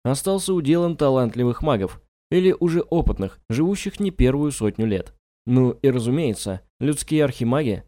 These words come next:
сплошь универсалы. Как раз такой вот талантливый универсал и выяснил,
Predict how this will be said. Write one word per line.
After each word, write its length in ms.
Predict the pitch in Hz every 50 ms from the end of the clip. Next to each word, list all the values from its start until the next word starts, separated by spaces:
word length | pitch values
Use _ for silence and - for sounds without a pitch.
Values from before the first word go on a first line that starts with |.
| _ _
сплошь 420 | - - - 147 147 147 143 - - _
универсалы. 680 | - 139 135 127 120 120 117 - 107 95 90 87 80 - _ _ _ _ _ _ _
Как 160 | 151 160 160
раз 180 | 180 196 185 180
такой 360 | - 175 165 - 151 170 175
вот 180 | 165 175 170 -
талантливый 640 | - 147 139 131 123 117 104 101 107 104 104 104 - -
универсал 720 | 120 113 110 107 104 104 - - 156 151 120 - - _ _
и 80 | - 185
выяснил, 500 | 165 131 113 101 - - 98 90 85 -